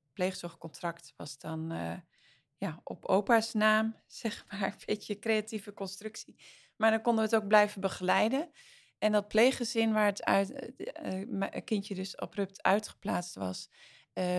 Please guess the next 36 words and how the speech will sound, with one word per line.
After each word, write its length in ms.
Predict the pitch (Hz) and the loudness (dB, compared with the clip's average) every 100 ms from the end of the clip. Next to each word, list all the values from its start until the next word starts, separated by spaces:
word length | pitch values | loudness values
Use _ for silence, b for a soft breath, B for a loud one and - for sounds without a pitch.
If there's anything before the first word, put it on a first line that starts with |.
| 165 | 2
bleef 420 | 190 202 202 - _ _ _ _ _ | 4 4 2 -6 _ _ _ _ _
een 140 | 180 | -2
weekendgezin. 1000 | 180 196 165 165 - - - 143 151 160 | 0 0 -4 -6 -12 -14 -12 -10 -6 -6
En 80 | 160 | -6
dat 200 | 165 170 | -6 -8
is 140 | 170 - | -10 -8
echt 280 | 170 - | -8 -8
al 100 | - | -6
jaren 600 | 170 170 180 170 160 - | -2 2 2 2 -2 -6
zo. 420 | - - 165 170 B B B B B | -10 -8 -8 -8 B B B B B
En, 360 | - 185 190 - | -2 0 0 -2
en 240 | - 190 | 0 2
dat 220 | 185 233 233 | 4 4 2
is 180 | - | -2
echt 240 | - 208 - | 0 0 0
een 120 | 185 | 0
hele 240 | 185 180 | 2 0
goede 320 | 175 - 208 170 | -2 0 0 0
samenwerking 800 | - 185 190 160 156 151 151 - | -2 0 0 -2 -6 -6 -10 -8
geworden. 400 | 151 151 156 160 | -8 -6 -6 -6
Want 260 | 190 - | -6 -4
ja, 240 | 233 214 B B B B | 2 2 B B B B
af 200 | 220 220 | -2 -2
en 60 | 214 | -2
toe 220 | 214 - | -2 0
is 140 | 214 | -2
het 140 | 202 - | -4 -12
zwaar, 460 | - 190 202 180 | -2 2 4 4
ook 180 | 190 185 | 0 -2
voor 320 | - 185 180 | -2 -2 0
ouders 380 | - 175 175 - | 2 2 0 -6
die 180 | 190 185 | -6 -6
al 120 | 170 | -6
op 120 | 165 | -6
leeftijd 380 | 170 165 160 156 | -4 -4 -4 -14
zijn. 440 | - 151 156 165 | -10 -6 -6 -8